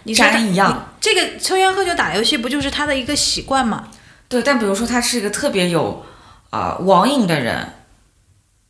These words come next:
Speaker 2: 你能接受吗？比如说他可以连续打一两个礼拜、一个月不回家，在网吧里打游戏，你能接受吗？
Speaker 1: 啊，那肯定不行，那就不叫男朋友，那叫失踪男友。
Speaker 2: 但他还是，之间还是会跟你联系啊，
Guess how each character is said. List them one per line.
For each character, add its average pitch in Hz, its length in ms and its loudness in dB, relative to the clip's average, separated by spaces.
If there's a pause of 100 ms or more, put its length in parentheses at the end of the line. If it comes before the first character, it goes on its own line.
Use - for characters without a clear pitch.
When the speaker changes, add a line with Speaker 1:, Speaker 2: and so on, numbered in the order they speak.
(340)
Speaker 2:
你 196 120 2
能 165 140 2
接 175 180 0
受 175 180 -2
吗？ 127 240 -4
比 175 60 -6
如 170 80 -2
说 175 120 -6
他 190 140 -6
可 196 100 -8
以 185 100 -2
连 156 160 -2
续 - 140 -8
打 - 160 -6
一 156 120 -2
两 151 160 -2
个 151 80 -6
礼 143 120 -10
拜、 - 400 -8 (380)
一 202 100 -8
个 185 80 -2
月 190 120 -2
不 180 120 -6
回 170 160 -2
家， 160 140 0
在 170 140 0
网 147 120 -2
吧 160 140 0
里 156 100 -2
打 135 140 -4
游 135 180 -6
戏， 160 300 -4 (180)
你 - 80 -6
能 147 120 -2
接 - 60 2
受 - 60 0
吗？ 208 100 0
Speaker 1:
啊， 180 120 0
那 285 80 0
肯 254 160 -4
定 185 160 -4
不 226 80 -4
行， 226 100 -4
那 320 80 -2
就 320 120 -2
不 214 100 -6
叫 294 120 -2
男 196 180 0
朋 220 140 -4
友， 226 100 0
那 202 80 -2
叫 269 120 -2
失 302 240 0
踪 330 180 -6
男 208 140 0
友。 214 160 0 (320)
Speaker 2:
但 285 140 -2
他 285 80 2
还 233 100 4
是， 240 160 2
之 262 140 -2
间 269 140 2
还 190 100 2
是 214 140 -2
会 214 100 -2
跟 202 160 -4
你 175 80 0
联 135 180 -2
系 151 220 -6
啊， 131 100 -8